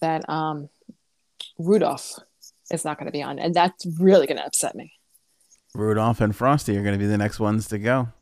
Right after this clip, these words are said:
Speaker 1: Yes. And those are my favorite ones.
Speaker 2: Which, let's be honest, as crummy as this is and weird as it is to break with our traditions, how many times do you wind up actually missing those things because the night they're on T V, you're busy doing something else?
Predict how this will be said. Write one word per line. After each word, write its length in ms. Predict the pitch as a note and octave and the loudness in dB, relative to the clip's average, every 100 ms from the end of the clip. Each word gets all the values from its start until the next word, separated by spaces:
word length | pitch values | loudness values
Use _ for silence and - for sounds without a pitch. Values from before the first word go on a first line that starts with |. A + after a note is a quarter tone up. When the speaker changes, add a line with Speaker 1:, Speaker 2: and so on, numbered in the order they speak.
| _ | _
Speaker 1:
Yes. 460 | E3 D3+ C3+ - - - _ - | -4 -2 -2 -6 -8 -10 _ -10
And 160 | E3 D3+ | -4 2
those 200 | F3+ F#3 | 2 4
are 40 | |
my 180 | F3 D#3 | 2 0
favorite 400 | D#3+ D#3+ C3 - | -4 -4 -4 -6
ones. 340 | - - - - _ _ | -10 -8 -8 -10 _ _
Speaker 2:
Which, 140 | - D3+ | -8 -2
let's 160 | F3+ - | -2 0
be 120 | D#3+ | 2
honest, 340 | B2 G#2 F#2 - | 2 2 -2 -2
as 180 | B2 A2+ | -2 -2
crummy 420 | - D3 D3 D3+ | 0 2 4 4
as 160 | C#3 B2+ | 4 4
this 200 | B2 - | 0 2
is 280 | A#2 A2+ A2 | 4 4 2
and 180 | A2 | 0
weird 300 | A2 A#2 B2 | 2 2 4
as 120 | A#2 G#2+ | 2 2
it 80 | |
is 160 | A2 G#2+ | 2 2
to 140 | - | 0
break 400 | F#2+ F#2+ G2+ G#2 | -2 -2 -2 -2
with 120 | G#2+ G2+ | -2 -2
our 120 | G2 | -2
traditions, 720 | - G2 G2+ G2 F#2+ F#2 G2+ - _ _ - | -2 -4 -4 -4 -6 -6 -10 -16 _ _ -4
how 160 | B2+ | 0
many 200 | D3 D3 | 4 4
times 380 | C3 C#3+ B2 A#2 | 2 2 2 2
do 80 | A2+ | 0
you 140 | A2+ | 0
wind 220 | A2 A2 G#2+ | 2 2 2
up 100 | G#2+ | 0
actually 300 | G#2+ - G#2 | -2 -2 -2
missing 440 | G#2+ A#2 - G#2+ | 0 0 0 -2
those 220 | G2+ G2+ | 0 -2
things 300 | - G2 G2 | -2 -4 -4
because 260 | G2 G2 F#2+ | -6 -6 -4
the 80 | G2 | -4
night 260 | G2+ G#2 | -2 -2
they're 120 | G#2 G2+ | 0 0
on 180 | G2+ | 0
T 200 | G2 G2+ | 0 -4
V, 500 | F#2+ G2 F#2+ F#2+ F#2+ - - _ _ | -2 0 0 -2 -6 -10 -18 _ _
you're 180 | - G2 | -6 -4
busy 320 | F#2 G2+ G2+ | 0 0 0
doing 300 | F#2+ G2 F#2+ | -2 -2 -2
something 400 | F#2 G2+ F#2+ F#2 | -2 -4 -4 -6
else? 540 | F#2 F2 F2+ - - | -8 -8 -10 -16 -20